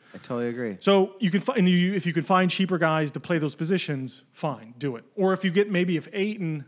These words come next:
Speaker 2: is this, is this true number one pick.
Speaker 1: Well, Ayton is a true number one
Speaker 2: I think
Speaker 1: pick.
Speaker 2: he is too.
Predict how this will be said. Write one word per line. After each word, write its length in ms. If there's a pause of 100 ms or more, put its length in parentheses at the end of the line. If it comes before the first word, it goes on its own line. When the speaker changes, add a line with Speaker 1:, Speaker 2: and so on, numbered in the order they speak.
(180)
Speaker 2:
is 160
this, 320
is 200
this 180
true 480
number 220
one 220
pick. 320
Speaker 1:
Well, 140
Ayton 260
is 300
a 80
true 200
number 240
one 120
Speaker 2:
I 80
think 140
Speaker 1:
pick. 60
Speaker 2:
he 60
is 100
too. 400